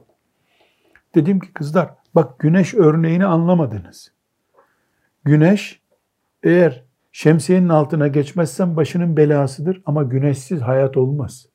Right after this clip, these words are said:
Sen becerip şemsiye kullanmadığın için, gölgeye geçmediğin için, klima kullanmadığın için güneş başının belası. Yoksa güneş kötü bir şey değil."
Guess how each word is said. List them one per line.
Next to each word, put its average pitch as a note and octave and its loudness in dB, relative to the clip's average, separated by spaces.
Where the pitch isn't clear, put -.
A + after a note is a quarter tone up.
Sen A3+ 4
becerip D#3+ 2
şemsiye E3+ 0
kullanmadığın C#3+ 0
için, C#3 -10
gölgeye E3 6
geçmediğin C#3 -2
için, C#3 -12
klima E3+ 2
kullanmadığın D#3 2
için C#3+ -2
güneş C3+ 0
başının B2 -2
belası. G#2+ -6
Yoksa C#3 -4
güneş C#3 0
kötü C#3+ -2
bir B2+ -6
şey D3 -4
değil." E3+ -2